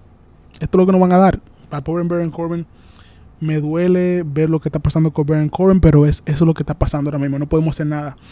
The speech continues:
Desafortunadamente, la carrera de, de, de Baron Corbin así que va. En, no va, va en una trayectoria así.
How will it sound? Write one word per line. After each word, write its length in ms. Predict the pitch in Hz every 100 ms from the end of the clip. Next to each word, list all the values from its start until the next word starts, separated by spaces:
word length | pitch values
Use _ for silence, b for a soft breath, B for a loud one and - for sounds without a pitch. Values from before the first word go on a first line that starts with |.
| B B B B B
Desafortunadamente, 760 | - 147 147 160 175 175 165
la 100 | 160
carrera 280 | - 139 160
de, 80 | 165
de, 280 | 165 175 196
de 160 | 165 151
Baron 240 | 170 175
Corbin 300 | 185 170 170
así 200 | 165 165
que 80 | 151
va. 140 | 147 - - - -
En, 220 | 160 180 -
no 260 | 160 165 185
va, 180 | 202 175
va 120 | 175
en 100 | 202
una 120 | 202
trayectoria 460 | 190 185 185 185 180
así. 240 | 180